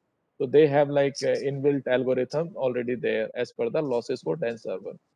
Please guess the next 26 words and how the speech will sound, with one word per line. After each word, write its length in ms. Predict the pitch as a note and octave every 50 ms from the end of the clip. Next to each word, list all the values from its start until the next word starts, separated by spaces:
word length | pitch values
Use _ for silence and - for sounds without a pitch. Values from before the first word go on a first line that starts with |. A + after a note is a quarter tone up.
| _ _ _ _ _ - D#3+ - -
And 220 | D#3 D3+ D#3 C#3
these 240 | D#3 F#3+ G#3 E3+ D#3
models 480 | D3 C3 C3 C3+ C#3 D#3+ F#3 F3 -
are 140 | F#3 F3 D#3+
based 320 | C#3+ C#3+ C#3 D3 C#3+ C#3 D3
on 120 | D3 C#3+
our 220 | C#3 C3 C3+ B2+
experience 680 | B2 A#2+ - - - - D3+ D3 D3 D#3+ E3+ E3+ D#3+ -
as 260 | - C3+ C3+ C3+ -
well 180 | D3 C#3+ C#3
as 220 | C#3 C#3+ D3 C#3 C#3
with 240 | B2 B2 B2 A#2+ -
the, 220 | C3+ C3 C3+ B2+
you 120 | B2+ C3+ C3+
know, 180 | C#3+ C#3 B2+ - - _ _ _ _ _ C#3 _ -
uh, 600 | B2 A#2+ A#2+ B2 B2 A#2+ A2+ A2+ A#2 A#2+ A#2+ A#2+
uh, 20 | A#2 - - C3
with 160 | C3 C3 B2+
the 100 | - C#3
actual 380 | C3 C#3 - - - E3+ F3 E3 D#3 - -
field 280 | E3 E3 E3 D#3+ C#3 B2
data, 380 | C3+ C#3 C3+ - C#3+ C3+ A#2+ A2+
we 100 | A#2+ C#3+
optimize 580 | C#3 C3 B2+ - - C#3+ C3+ C3+ C#3 C#3+ C3 A#2
these 220 | B2 C3 B2+ -
models. 680 | - A#2+ A2+ A2 A2 A2 G#2+ G#2+ - - - - _